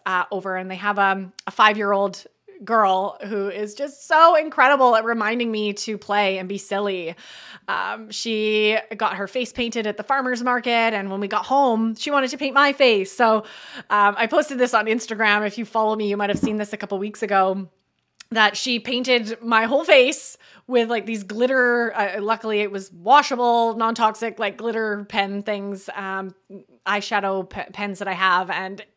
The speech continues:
it was pretty hilarious, <laughs> um, just seeing what she drew on my face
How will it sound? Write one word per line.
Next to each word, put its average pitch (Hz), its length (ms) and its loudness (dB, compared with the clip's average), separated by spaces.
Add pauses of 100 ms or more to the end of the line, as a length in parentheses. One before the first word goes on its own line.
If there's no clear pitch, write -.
it 226 180 -4
was 214 380 -4
pretty 381 440 -2
hilarious, 247 880 -2 (240)
<laughs> - 240 -8
um, 247 320 12
just 359 200 -6
seeing 285 220 -2
what 262 160 6
she 320 140 -2
drew 254 240 4
on 247 60 4
my 226 140 0
face 208 480 0